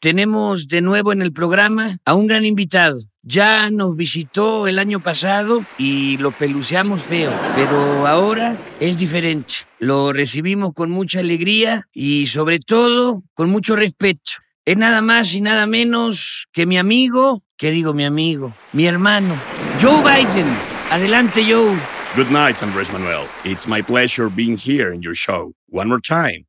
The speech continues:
Speaker 2: It's fantastic.
Speaker 1: No, pues es que me quedé picado con nuestro encuentro virtual del otro día. Fue bien poquito tiempo el que tuve.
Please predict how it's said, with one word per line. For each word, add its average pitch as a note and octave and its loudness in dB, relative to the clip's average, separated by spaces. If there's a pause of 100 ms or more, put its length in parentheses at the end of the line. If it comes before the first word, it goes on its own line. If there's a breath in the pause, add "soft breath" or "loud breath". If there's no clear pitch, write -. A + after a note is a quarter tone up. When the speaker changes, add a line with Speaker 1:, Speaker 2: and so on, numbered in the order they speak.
Speaker 2:
It's F#2 -8
fantastic. F#2+ -4
Speaker 1:
No, F3 0
pues D#3 -4
es F3+ 0
que D#3 0
me C3+ -2
quedé D#3 -2
picado F3+ -2
con C#3 -2
nuestro C#3 -6
encuentro D#3+ -4
virtual E3 -2
del D#3+ -2
otro D#3+ -2
día. F3 -4 (200)
Fue F3 0
bien E3+ -2
poquito D#3+ -6
tiempo E3+ -2
el D#3 -2
que D3 -6
tuve. F#3 -2